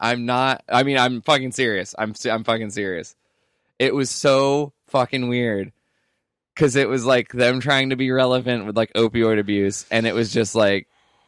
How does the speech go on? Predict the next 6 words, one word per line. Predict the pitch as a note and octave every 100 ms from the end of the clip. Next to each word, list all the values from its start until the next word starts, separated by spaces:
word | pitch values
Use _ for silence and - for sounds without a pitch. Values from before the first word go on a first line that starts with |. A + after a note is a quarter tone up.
| _
she | - D3 C3+
<laughs> |
died. | D3+ - F#3 E3+ A3+ F3+ - F#3+ F3 - D#3 -
And, | D#3
and, | D#3 D3
like, | D#3 C#3+